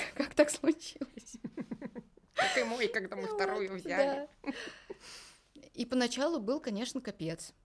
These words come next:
Speaker 1: Опять же, я думала, что, ну, я же уже профессионал, и у меня же уже одна собака есть, я же справлюсь.
Speaker 2: Самая, мне
Speaker 1: Ну,
Speaker 2: кажется, большая ошибка
Speaker 1: ни
Speaker 2: в этой
Speaker 1: хрена,
Speaker 2: жизни.
Speaker 1: да.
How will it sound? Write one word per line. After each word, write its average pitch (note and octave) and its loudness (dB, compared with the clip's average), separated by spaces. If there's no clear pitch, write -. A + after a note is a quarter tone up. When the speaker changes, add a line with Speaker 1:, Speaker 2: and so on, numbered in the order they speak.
Speaker 1:
Опять E3+ 6
же, - -8
я A3 2
думала, A3 4
что, - -6
ну, F3+ -2
я A3 4
же B3 0
уже A#3 4
профессионал, A3 0
и C4+ 6
у B3+ 10
меня B3 6
же B3+ 6
уже A#3+ 4
одна A#3 2
собака G#3+ 0
есть, F#3+ -4
я A3+ 8
же A3+ 2
справлюсь. A3+ 2
Speaker 2:
Самая, G#3 -8
мне F#3 -6
Speaker 1:
Ну, C4 -4
Speaker 2:
кажется, - -12
большая F#3 -10
ошибка A#3 -8
Speaker 1:
ни E4+ 2
Speaker 2:
в G#4 -8
этой B3+ 0
Speaker 1:
хрена, - 0
Speaker 2:
жизни. F#3+ -6
Speaker 1:
да. F3 -6